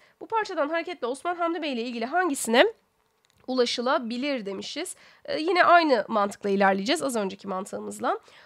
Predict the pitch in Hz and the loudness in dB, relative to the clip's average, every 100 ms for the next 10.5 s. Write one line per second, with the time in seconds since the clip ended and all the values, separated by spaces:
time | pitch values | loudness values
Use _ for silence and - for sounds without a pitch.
0 | - 262 285 381 403 370 359 370 370 339 | -6 -4 -2 0 2 0 0 -2 -2 -6
1 | 359 359 349 349 320 311 311 - 330 339 | -2 0 2 2 0 -2 -6 -10 -8 -4
2 | 302 277 294 - 381 - 269 320 320 285 | -4 -4 -10 -8 -6 -2 0 -2 -2 -6
3 | 302 349 349 311 285 302 285 269 302 320 | -4 -4 -2 -2 0 -2 0 0 0 -2
4 | 311 - 269 247 277 254 285 277 214 202 | -4 -6 -8 -6 -6 -2 -2 -2 -2 -4
5 | 196 190 196 302 - - - 247 320 359 | -4 -4 -2 -4 -4 -16 -10 -6 -2 0
6 | 311 339 277 320 285 311 330 294 185 196 | 0 -2 -8 -10 -6 -6 -4 -2 -2 -4
7 | - 190 - 247 220 - - 320 330 311 | -6 -6 -6 -4 -4 -8 -4 -2 -2 0
8 | 247 247 254 339 311 262 254 320 302 269 | -2 0 -2 -2 0 0 -2 -2 0 2
9 | 294 269 247 311 339 320 294 285 262 214 | 0 0 -2 -4 -8 -8 -6 -2 0 0
10 | 196 190 190 - - | -2 -4 -6 -10 -16